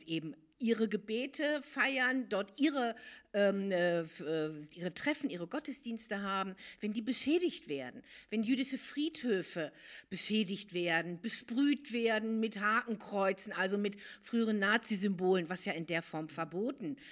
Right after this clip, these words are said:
ist, all das, äh, sind, äh, letztendlich Vorfälle, die man unter dem Begriff Antisemitismus,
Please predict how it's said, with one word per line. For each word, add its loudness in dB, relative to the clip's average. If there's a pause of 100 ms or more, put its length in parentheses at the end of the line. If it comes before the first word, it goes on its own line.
(220)
ist, 2 (280)
all 6
das, 0 (120)
äh, 2
sind, -2 (380)
äh, 4
letztendlich -2
Vorfälle, -2
die -6
man -4
unter -6
dem -8
Begriff 0 (220)
Antisemitismus, -4